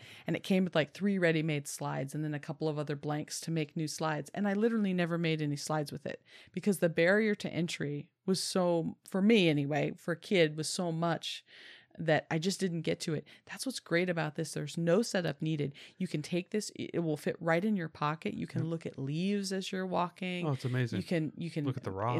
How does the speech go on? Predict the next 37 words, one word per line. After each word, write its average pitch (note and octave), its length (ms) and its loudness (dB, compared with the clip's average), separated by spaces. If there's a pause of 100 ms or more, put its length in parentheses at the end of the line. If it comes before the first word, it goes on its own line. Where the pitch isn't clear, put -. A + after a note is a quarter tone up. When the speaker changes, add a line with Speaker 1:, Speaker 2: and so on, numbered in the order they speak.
(120)
Speaker 1:
inspect F3 260 2
Speaker 2:
look A#2+ 100 -8
at - 60 -6
Speaker 1:
rocks B2+ 380 6
and D3+ 180 2
Speaker 2:
dirt. F3 320 4
Speaker 1:
dirt. - 20 -
I F3 100 2
mean, F#3 220 2 (460)
it's - 300 0 (800)
absolutely F#3+ 920 2
has D#3 240 -10 (220)
blown G3+ 500 4
us G3 200 0
away E3 440 2
with D3 200 -6
the D#3+ 140 -2
amount D#3 360 0
that - 160 -10
you D3+ 60 -10
can D3+ 120 -4
see. D3+ 160 0
Now, D#3 200 4
it's F3 200 2
not G3 220 4
a - 20 0
high-powered D#3 460 0
microscope. C#3+ 500 -6
If C#3+ 160 -6
you've F3 160 -4
got E3 200 2
a D#3+ 140 2
junior D#3+ 340 0
high D#3 200 2
kid D#3 400 0
or D3 120 -2
something D3 500 -4